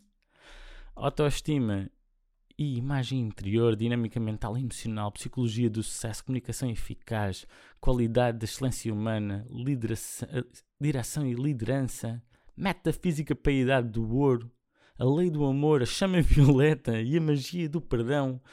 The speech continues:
os princípios da abundância e da prosperidade. E no meio disto tudo, fizeram um encontro de Natal, hã? Sobre Cristo.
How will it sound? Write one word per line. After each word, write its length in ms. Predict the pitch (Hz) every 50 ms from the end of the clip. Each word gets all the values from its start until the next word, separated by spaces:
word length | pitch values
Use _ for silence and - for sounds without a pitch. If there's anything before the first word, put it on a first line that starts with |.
| - - -
os 120 | 180 -
princípios 540 | - 180 190 165 - - 208 185 180 165 147
da 120 | 165 165
abundância 500 | 160 135 127 139 139 135 175 165 - 160
e 40 | 160
da 80 | 147 147
prosperidade. 800 | - - - - - - 139 131 127 123 143 143 139 135 123 - - _ - - - - -
E 60 | 240
no 120 | 233 240
meio 140 | 233 233 233
disto 260 | 214 220 208 - -
tudo, 300 | - 220 233 247 - - _ _ _ _ _ _ _
fizeram 240 | - 196 233 233 233
um 40 | 240
encontro 460 | 240 233 240 226 226 226 - 233 208
de 60 | 214
Natal, 680 | 226 226 226 - - 190 185 175 160 135 113 - - -
hã? 220 | - 147 165 185 185
Sobre 320 | - - 160 151 - -
Cristo. 680 | - - 165 156 180 175 156 - - - - _ _ _